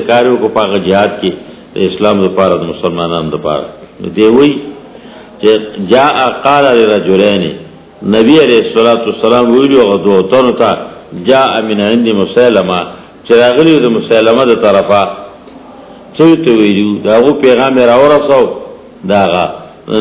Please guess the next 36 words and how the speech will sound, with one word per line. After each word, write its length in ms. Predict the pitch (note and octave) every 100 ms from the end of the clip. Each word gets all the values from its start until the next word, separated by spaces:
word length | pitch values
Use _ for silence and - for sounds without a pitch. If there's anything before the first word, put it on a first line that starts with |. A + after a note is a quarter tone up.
| A#2
نبی 140 | A#2 A#2
علیه 140 | G2+
السلام 340 | - G2+ G#2+ G2
وی، 180 | F2+ D2+ - - - -
«خبر 300 | G2+ G2+ B2 B3 -
شئ، 160 | G#2 E3+ - - - - G2
والله، 540 | A2 G2 F#2 F#2+ F#2+ F2 - - - - -
قسم 340 | G#2+ - D3+ C#3 G2+
په 80 | F#2+
الله، 320 | E2 D#2+ D2+ - - - -
لولا 440 | F#2+ A2+ D3+ D#3 D3+
ان 160 | C#3 B2
رسول 380 | A#2 A2 B2 A#2+
الله 220 | G#2+ G2 F#2 A#2
تقتل»، 340 | F#2 - F2 E2+ - - - -
که 80 | A2+
نه 160 | C#3+
وی 180 | E3+ D#3
دا 140 | C#3
چې 180 | C3 - A2+
په 60 | A2+
هم 100 | G#2+
پې-، 280 | F#2+ G#2 G#2 -
دغه 180 | G#2 A#2
نشي 260 | B2+ B2 D3
ویلی، 360 | A2+ G#2+ G#2 G#2+
استازي 480 | F2+ - A#2+ G#2 G2
نشي 240 | G2 - G#2
ویلی 220 | F2+ F2+ -
قاصد، 340 | E2+ - E2+ D2 - - - -
«لضربت 540 | G#2 G#2 B2 D3 -
اعناقکما»، 840 | A#2+ G#2+ G#2 A#2 G2 F#2 F2 E2+ D#2 - - -
ما 140 | A2 A#2+
به 100 | A#2+
وهلي 320 | A#2 C3 D#3 C#3+
سرټونه 320 | B2 A#2+ C3